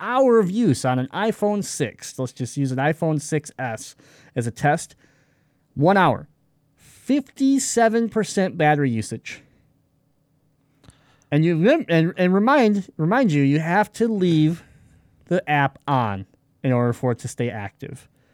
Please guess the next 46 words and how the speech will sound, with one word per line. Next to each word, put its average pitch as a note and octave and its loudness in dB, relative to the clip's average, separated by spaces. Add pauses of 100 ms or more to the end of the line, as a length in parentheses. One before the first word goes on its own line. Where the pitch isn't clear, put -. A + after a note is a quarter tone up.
(140)
So C3+ 0 (180)
this D#3 2
is D#3 0
why C#3+ 4
people C#3 -4
are B2+ 0
using B2 0
other B2 0
options, D3 -2
because C3+ -4
it, D3+ -10 (400)
in F3 2
its - 0 (360)
infancy C3 0 (280)
and D#3 2
its D3 -2
core F#3+ 0
usage D#3 -2 (240)
of C3+ 0
chat, - -4 (480)
it D#3 4
doesn't A#2+ 2
work. - -14 (1200)
And C#3+ 4
when F#3+ 4
it D#3 0
does F#3+ 4
work, C3 0 (280)
it D3+ -2
kills E3+ 4
your D3 0
phone C3+ 2
in A#2+ 0
a A#2+ 0
matter A#2+ 0
of G#2 -4
minutes. A2+ 0
So C#3+ 2
not D3 2
only D#3 2
do C3 -2
you C3+ 4
have C3+ 2
to C3+ -2
have B2 2
the, C3+ -6